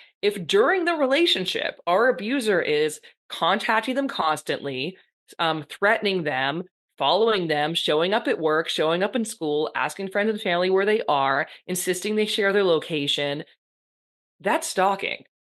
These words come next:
right? It's intimate partner violence. It's what we might call emotional abuse, digital abuse, or coercive control. And it's stalking. It is those things. It is <laughs> emotional abuse, right? And it's stalking. It's both.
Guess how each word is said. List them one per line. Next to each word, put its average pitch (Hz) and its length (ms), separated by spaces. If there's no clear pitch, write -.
right? 190 400
It's 190 200
intimate 196 300
partner 185 320
violence. 175 500
It's - 160
what 190 140
we 175 100
might 151 280
call 147 500
emotional 214 640
abuse, 180 480
digital 180 480
abuse, 165 540
or 165 120
coercive 160 540
control. 156 600
And 208 240
it's 185 180
stalking. 160 560
It 240 140
is 381 180
those 170 240
things. - 240
It 269 100
is 370 160
<laughs> - 0
emotional 165 480
abuse, 147 280
right? 196 240
And 202 240
it's - 180
stalking. 147 580
It's 143 180
both. 185 360